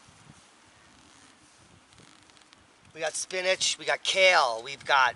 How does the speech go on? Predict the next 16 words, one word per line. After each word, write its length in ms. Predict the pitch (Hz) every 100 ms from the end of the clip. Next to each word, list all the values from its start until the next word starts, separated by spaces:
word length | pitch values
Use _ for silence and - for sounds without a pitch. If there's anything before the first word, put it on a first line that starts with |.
| -
rainbow 300 | 180 175 170
carrots, 720 | - 175 160 123 - - - - - - -
we've 140 | 156 170
got 140 | 180
a 60 | 160
gourmet 400 | - 196 185 170
ten 360 | - 185 180
lettuce 400 | 165 175 180 156
blend. 600 | - 151 175 160 117 - - - -
I've 140 | - 147
got 280 | 160 139 139
Waltham 360 | 170 170 170
broccoli 480 | 143 160 160 160 160
coming 280 | - 160 156
up 120 | 147
here, 380 | - 170 165